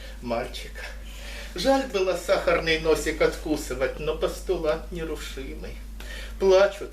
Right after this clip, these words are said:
колёса с обломками кузова, вёл же паршивец машину.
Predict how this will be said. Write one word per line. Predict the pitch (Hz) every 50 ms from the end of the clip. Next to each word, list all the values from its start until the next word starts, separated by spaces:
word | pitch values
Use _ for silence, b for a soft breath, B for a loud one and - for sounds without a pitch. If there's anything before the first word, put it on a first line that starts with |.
| - -
колёса | - 147 131 - 139 127 127 - - - 120
с | - - -
обломками | 120 123 123 127 127 123 123 - - - 123 123 127 123 - - -
кузова, | 147 120 120 117 117 104 110 120 120 -
вёл | - 196 185 - -
же | - - 98 - -
паршивец | 107 - - - - - - - 95 120 - - - - -
машину. | - 110 107 - - - 214 196 196 -